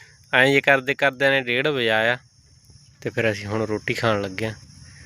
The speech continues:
ਓਕੇ ਜੀ, ਧੰਨਵਾਦ। ਲਗਾਤਾਰ ਆਪਾਂ ਛੇ ਘੰਟੇ ਚਾਰ ਲਾ ਤੜਤਾ।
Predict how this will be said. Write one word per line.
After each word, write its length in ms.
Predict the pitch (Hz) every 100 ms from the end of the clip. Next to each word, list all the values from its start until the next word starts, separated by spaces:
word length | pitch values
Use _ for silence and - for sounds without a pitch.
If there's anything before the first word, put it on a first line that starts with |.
| - - - 117
ਓਕੇ 400 | 101 - 123 107
ਜੀ, 120 | 98
ਧੰਨਵਾਦ। 680 | - 117 107 95 98 101 110 - - - - - - - - - - - - - - - - - - -
ਲਗਾਤਾਰ 580 | 135 143 156 156 139 135
ਆਪਾਂ 240 | 135 - 147
ਛੇ 300 | - 147 151
ਘੰਟੇ 260 | 190 175 165
ਚਾਰ 280 | - 151 147
ਲਾ 140 | 123
ਤੜਤਾ। 320 | 113 110 143